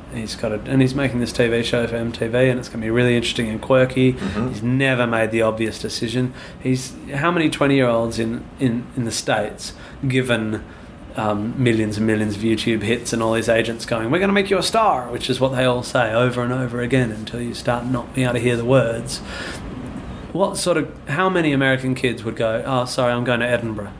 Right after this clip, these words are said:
Speaker 1: I'm going to the Fringe"?
Speaker 2: Oh, and I, I mean, I, I think Bo and maybe five other people, because our whole culture is built around, like,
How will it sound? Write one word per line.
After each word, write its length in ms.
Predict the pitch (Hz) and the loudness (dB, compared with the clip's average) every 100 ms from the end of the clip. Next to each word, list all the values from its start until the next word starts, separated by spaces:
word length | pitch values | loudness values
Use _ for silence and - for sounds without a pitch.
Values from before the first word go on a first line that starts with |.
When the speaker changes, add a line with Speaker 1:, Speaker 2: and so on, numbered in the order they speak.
| - | -2
Speaker 1:
I'm 60 | 127 | 0
going 120 | 120 | 0
to 60 | 104 | -2
the 40 | |
Fringe"? 560 | - 117 101 98 101 - | -4 -2 -2 -4 -6 -2
Speaker 2:
Oh, 180 | 202 175 | 0 2
and 140 | 151 | 2
I, 260 | 165 - 156 | 0 0 2
I 60 | |
mean, 180 | 165 156 | 2 2
I, 340 | - 143 147 131 | 0 0 0 -2
I 140 | 135 143 | 0 0
think 280 | 180 120 117 | 0 -2 0
Bo 400 | 135 135 131 120 | 2 4 4 2
and 200 | 113 110 | 2 2
maybe 280 | 117 117 | 4 2
five 260 | 113 117 110 | 2 2 4
other 180 | 107 101 | 4 2
people, 320 | 123 113 101 | 2 0 0
because 320 | 104 98 104 | 0 -2 0
our 200 | 110 113 | 2 2
whole 180 | 113 104 | 4 2
culture 360 | - 127 120 98 | 2 0 2 0
is 140 | 92 | 0
built 300 | - 95 95 | 0 2 2
around, 480 | 101 98 92 92 92 | 2 4 2 0 0
like, 340 | 92 92 - | 0 0 -4